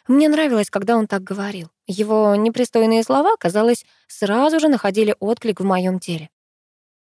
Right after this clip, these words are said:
Он слегка подвинул меня так, что мои бедра уперлись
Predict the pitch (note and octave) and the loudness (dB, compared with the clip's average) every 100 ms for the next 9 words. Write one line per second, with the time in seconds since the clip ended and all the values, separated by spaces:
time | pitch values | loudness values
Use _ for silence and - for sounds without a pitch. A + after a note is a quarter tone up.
0 | _ - F3+ D#3+ F3 E3+ - E3+ F3 - | _ -4 -2 -4 -4 -4 -2 -2 -2 -2
1 | F3+ F#3 G#3 G#3 F#3 F3+ F3+ F3 - A#3 | -2 0 -2 0 2 2 2 0 0 -4
2 | - - F#3 E3+ - _ _ _ - D#4 | -4 -2 0 0 -2 _ _ _ 0 2
3 | C#4 B3 C#4+ A3+ G3+ F3+ F#3 - B3 A#3+ | 2 2 0 0 0 0 -4 0 0 2
4 | G#3 F#3+ | 0 -4